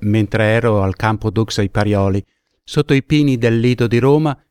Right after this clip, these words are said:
venivano ospitati al campo Espagna oltre quattrocento ragazzi fra i sei e i quattordici anni, figli di caduti per la causa spagnola. Vestivano una bella divisa, camicia azzurro scuro,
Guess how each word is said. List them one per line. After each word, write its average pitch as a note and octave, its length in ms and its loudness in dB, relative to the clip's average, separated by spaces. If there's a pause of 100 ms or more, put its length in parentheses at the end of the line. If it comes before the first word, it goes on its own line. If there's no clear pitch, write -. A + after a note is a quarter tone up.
(160)
venivano B2 500 0
ospitati A#2 680 -2
al G#2 200 0
campo A#2 340 -2
Espagna G#2+ 640 0 (400)
oltre C3+ 420 0
quattrocento C3+ 640 -2
ragazzi B2 540 -2
fra - 160 -2
i G#2+ 80 2
sei B2+ 320 0
e A#2+ 60 2
i A2+ 40 -2
quattordici A#2 640 -2
anni, G#2 400 0 (300)
figli C3+ 380 -2
di B2 100 0
caduti C3 460 -2
per A#2 180 -2
la A2+ 140 -2
causa A2+ 360 -2
spagnola. F2+ 580 -2 (840)
Vestivano C3+ 600 0
una B2 200 0
bella A#2+ 260 0
divisa, G2+ 560 -2 (280)
camicia A#2+ 720 -2
azzurro C3 440 0
scuro, G2 600 -2